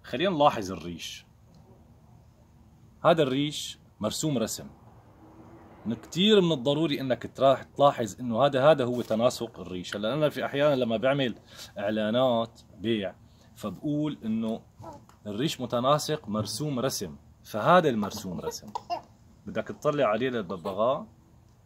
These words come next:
إنه هذا الطير مرسوم رسم بالريشة. بسم الله ما شاء الله، يعني طالع، طلع عليه من أول الرمادي من راسه لآخر الحمار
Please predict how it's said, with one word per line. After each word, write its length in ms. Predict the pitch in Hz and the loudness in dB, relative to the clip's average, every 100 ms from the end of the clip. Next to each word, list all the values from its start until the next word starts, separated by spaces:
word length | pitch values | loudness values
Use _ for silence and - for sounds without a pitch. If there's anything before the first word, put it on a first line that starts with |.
| 101 | -10
إنه 180 | 101 104 | -4 2
هذا 220 | 131 120 | 2 2
الطير 520 | 117 - 123 135 143 - - 107 | -4 -8 -6 -6 -8 -16 -14 -8
مرسوم 460 | 104 - 143 123 | -8 -6 -6 -2
رسم 520 | 135 139 135 135 107 | -2 -2 -4 -6 -6
بالريشة. 680 | 113 120 120 127 113 - 76 - _ _ - | -4 -2 0 0 -2 -6 -12 -18 _ _ -14
بسم 180 | - 110 | -8 -4
الله 200 | 113 113 | 0 2
ما 160 | 104 | 2
شاء 280 | - 95 95 | 0 -4 -4
الله، 300 | 90 85 76 - _ - - - - | -6 -8 -8 -12 _ -20 -20 -18 -4
يعني 320 | 107 110 113 | -2 0 -2
طالع، 460 | - 135 131 101 104 - | 4 8 8 6 -4 -2
طلع 260 | 139 127 104 | 2 4 4
عليه 300 | 98 101 95 | 2 -2 -4
من 160 | 98 | -4
أول 400 | 139 165 170 147 | -2 2 4 4
الرمادي 400 | 131 139 170 165 | 2 6 6 4
من 80 | 156 | -2
راسه 400 | 151 175 185 175 | 2 2 2 2
لآخر 760 | 135 170 233 247 254 240 - | 4 6 6 6 6 6 4
الحمار 640 | 175 - 123 135 143 165 | 4 4 4 8 8 6